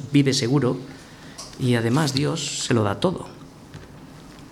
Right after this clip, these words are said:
Con estas palabras, Job responde a Zofar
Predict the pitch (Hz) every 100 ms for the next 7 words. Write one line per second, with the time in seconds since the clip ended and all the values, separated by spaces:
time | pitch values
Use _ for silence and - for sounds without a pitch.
0 | - - - - - - - - - -
1 | - - - - - - - - - -
2 | - - - 156 226 254 254 202 208 208
3 | 202 - - - - - - - - -
4 | - - 190 190 - - 120 107 - 165
5 | 143 123 107 101 92 - 170 -